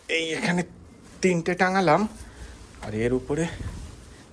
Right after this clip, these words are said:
এইখানে তিনটে টাঙিয়ে দিলাম। দেখো, এই টাঙিয়ে দিয়েছি। এবার মালিকের বউকে ফোন করে দিই, যখন নেয় নেবে ক্ষণে।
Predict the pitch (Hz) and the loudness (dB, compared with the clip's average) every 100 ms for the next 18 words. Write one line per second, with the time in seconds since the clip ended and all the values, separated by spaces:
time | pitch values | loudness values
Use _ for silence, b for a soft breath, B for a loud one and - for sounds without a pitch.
0 | - - 110 127 160 - 120 110 113 107 | -8 -6 -4 -2 -2 0 0 4 4 4
1 | 107 104 104 104 117 117 202 208 B B | 2 0 0 0 0 2 -2 -4 B B
2 | B - 123 143 143 160 170 202 226 285 | B -4 2 6 6 6 4 4 4 2
3 | - - - - - - - 131 135 131 | 0 -8 -12 -12 -10 -8 -6 -2 0 2
4 | 139 147 170 139 165 175 165 156 170 196 | 0 -2 -4 0 0 -2 -4 -2 0 0
5 | 208 262 - - - - - - - - | 2 0 -2 -4 -2 -2 -2 -4 -4 -4
6 | 127 143 156 147 143 139 131 123 117 117 | 0 0 0 0 0 2 0 -2 -2 -4